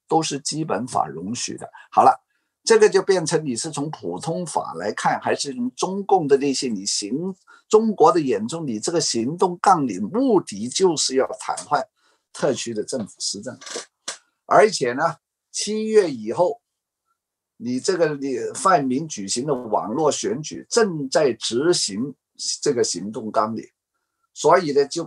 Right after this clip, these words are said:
把所有曾经参加过这个选举的五十多人加戴耀廷全部给抓起来。<laughs>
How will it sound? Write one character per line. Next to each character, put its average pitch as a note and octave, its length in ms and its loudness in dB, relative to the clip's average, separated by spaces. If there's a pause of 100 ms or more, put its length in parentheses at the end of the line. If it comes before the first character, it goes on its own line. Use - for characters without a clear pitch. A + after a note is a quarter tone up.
把 F#2+ 220 -2
所 F3 600 2
有 G2 480 0
曾 C3+ 320 -6
经 D#3+ 240 -8
参 F#3 380 -4
加 D#3 240 0
过 D#3 340 -4 (380)
这 - 160 -2
个 C3+ 140 4
选 A#2 320 0
举 D#2 180 -10
的 E2+ 240 -6 (140)
五 F#2+ 200 -10
十 B2+ 160 -4
多 C#3+ 240 4
人 A2+ 160 2
加 D3 280 4
戴 D#3+ 220 4
耀 B2+ 260 2
廷 G#2+ 280 -10 (540)
全 B2+ 340 -6
部 D3+ 200 -10
给 - 160 -12
抓 G#2+ 200 0
起 - 200 -10
来。 - 60 -20 (920)
<laughs> D3+ 640 2